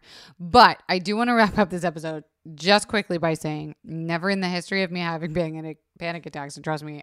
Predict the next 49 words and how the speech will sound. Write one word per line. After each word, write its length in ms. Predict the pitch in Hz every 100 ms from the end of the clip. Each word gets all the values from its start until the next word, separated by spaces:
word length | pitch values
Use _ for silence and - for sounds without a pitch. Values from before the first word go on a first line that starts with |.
| -
I've 160 | 147
had 220 | 151 151
so 280 | - - 156
many 220 | 170 165
in 80 | 160
my 140 | 160 151
life, 260 | 123 120 _ _ - _
has 200 | - 165 -
anyone 400 | 175 185 180 170 - -
ever 640 | 175 170 139 143 160 151
faulted 420 | 139 - 156 156 151
me 160 | 160
for 120 | 151
having 260 | 151 160 160
a 60 | 151
panic 300 | 151 151 143
attack. 380 | 143 - - _ _ _ _ -
I've 100 | 160
been 120 | 180
watching 280 | 170 175 170
Ted 220 | 180 156
Lasso 380 | 151 147 160 156
recently. 360 | 165 160 175
If 120 | 156
you're 100 | 160
not 220 | 156 147 160
watching 220 | 160 160
Ted 200 | 170 165
Lasso, 220 | 160 165
what 200 | 156 160
the 100 | 160
fuck 500 | - - 185 165 -
are 80 | -
you 160 | 160 165
doing? 300 | 160 165 165
You 80 | 160
need 160 | 156
to 100 | 156
stop 220 | - 156
what 100 | 156
you're 80 | 151
doing 280 | 147 151 151
immediately 760 | 156 151 156 151 156 - 180
to 100 | 175
go 140 | 170 160
watch 320 | 147 143 -
it. 160 | 202 208
It's 160 | 160
the 160 | -